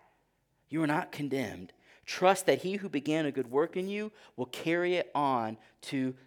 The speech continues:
completion. Strive to extend that same mercy and grace to others. And if there's anyone here this morning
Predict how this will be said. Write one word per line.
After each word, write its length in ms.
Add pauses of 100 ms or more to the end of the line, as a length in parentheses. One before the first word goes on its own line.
completion. 760 (2000)
Strive 600
to 140
extend 500
that 140
same 280
mercy 400
and 100
grace 280
to 180
others. 400 (540)
And 100
if 100
there's 280
anyone 420
here 400 (220)
this 180
morning 400